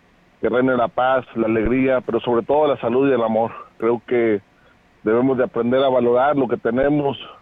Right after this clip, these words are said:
con lo que somos felices y dedicarle la importancia a lo que realmente merece, que son, pues, nuestras familias. Creo que eso es lo más importante. Eh, lo material,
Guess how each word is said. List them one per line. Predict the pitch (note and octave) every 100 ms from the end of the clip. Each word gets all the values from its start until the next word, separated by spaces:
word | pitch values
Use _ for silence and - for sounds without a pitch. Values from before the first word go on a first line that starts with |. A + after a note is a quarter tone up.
| _
con | - G#2
lo | G#2+ -
que | G#2+ G#2+
somos | A2+ B2+ B2+
felices | - A2 C#3 C3 C3 A#2+ - _ - - _ _ _
y | - A#2 A#2
dedicarle | A2+ A#2 G#2 C3 C3+ C3
la | A#2
importancia | A#2 G#2 A2+ C3 C3+ -
a | A2+
lo | G#2
que | A#2
realmente | A2+ A#2+ A#2+ A2 A#2
merece, | A2 B2 - A#2
que | A2
son, | A#2 A#2 A2+ - _ _ _ -
pues, | A2
nuestras | B2 C3 A2+
familias. | A2+ G#2+ G2+ G2+ - _ _
Creo | - A2+
que | -
eso | B2 A#2
es |
lo | A#2
más | A#2+ A#2+
importante. | B2+ G#2+ G#2+ - C3 B2+ C#3 C3+ - _ _ _ _
Eh, | - G#2 G#2+
lo | A2
material, | A#2 A#2 A#2+ B2 B2+ C#3 C3+ B2